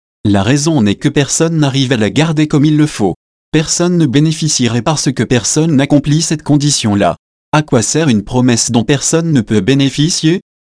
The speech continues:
La loi, en effet, n'a pas pour but de justifier l'homme. Elle ne fait pas de promesses gracieuses pour l'homme faible.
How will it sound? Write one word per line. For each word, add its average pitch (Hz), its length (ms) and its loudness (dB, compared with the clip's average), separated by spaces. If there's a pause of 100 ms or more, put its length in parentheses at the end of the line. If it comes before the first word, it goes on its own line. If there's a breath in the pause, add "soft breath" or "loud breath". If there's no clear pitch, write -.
(140)
La 107 160 2
loi, 107 320 2 (200)
en 151 140 4
effet, 117 440 -2 (180)
n'a 117 200 2
pas 151 220 -2
pour 107 240 -2
but 131 160 -4
de 104 120 -2
justifier 117 560 -2
l'homme. 87 320 0 (360)
Elle 107 200 4
ne 101 100 2
fait - 180 -4
pas 175 160 0
de 113 120 0
promesses 123 480 0
gracieuses 151 500 0
pour 143 220 0
l'homme 170 240 0
faible. 92 460 -2